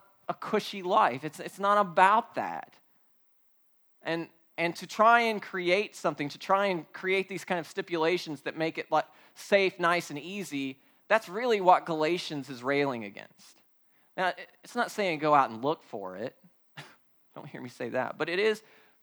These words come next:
focusing in on this, as a very intentional matter, and I think it has a lot, it resonates a lot, I think, for us in the church today. This is not just a letter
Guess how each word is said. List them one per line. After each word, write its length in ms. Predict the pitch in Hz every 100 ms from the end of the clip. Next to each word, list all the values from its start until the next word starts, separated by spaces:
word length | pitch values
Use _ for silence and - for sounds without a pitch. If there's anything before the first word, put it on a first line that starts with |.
| -
focusing 480 | 180 175 - 160
in 120 | 156 156
on 200 | 113 104
this, 500 | 95 117 - - _ _ _ _ _ _ -
as 180 | 143 135
a 280 | 123 113
very 440 | 110 139 143 147 139
intentional 600 | 127 - 165 151 147 131
matter, 640 | 127 143 156 143 113 113 110 _
and 120 | - 160
I 60 |
think 160 | 156 185
it 80 | 156
has 160 | 175
a 60 | 160
lot, 460 | 160 175 196 226 - -
it 120 | 190
resonates 600 | 202 226 220 175 135 -
a 40 | 120
lot, 240 | 123 131
I 100 | 131
think, 260 | 127 143 139
for 200 | - 131
us 180 | 127 131
in 160 | 120
the 80 | 123
church 320 | - 135 -
today. 260 | - 143 127
This 140 | 165
is 120 | 202
not 240 | 185 190 175
just 180 | 165 151
a 40 |
letter 400 | 135 139 139 131